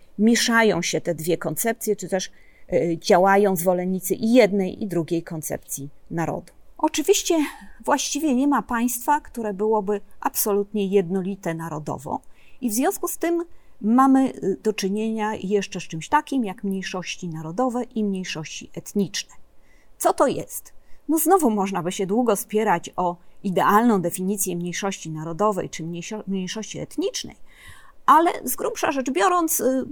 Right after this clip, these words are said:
nie popełniając wielkiego błędu, możemy powiedzieć, że to jest grupa, która, y, no, ma cechy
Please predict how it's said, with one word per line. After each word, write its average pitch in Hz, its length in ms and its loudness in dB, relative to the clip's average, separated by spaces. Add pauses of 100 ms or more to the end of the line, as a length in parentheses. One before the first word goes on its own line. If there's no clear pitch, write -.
(140)
nie 277 240 6
popełniając 247 600 2
wielkiego 196 400 0
błędu, 247 440 4
możemy 196 380 -2
powiedzieć, 262 640 -4 (380)
że 226 140 -4
to 330 120 0
jest 220 260 -2
grupa, 285 480 2
która, 240 580 0 (540)
y, 196 260 2
no, 220 140 2
ma 277 220 6
cechy 240 600 2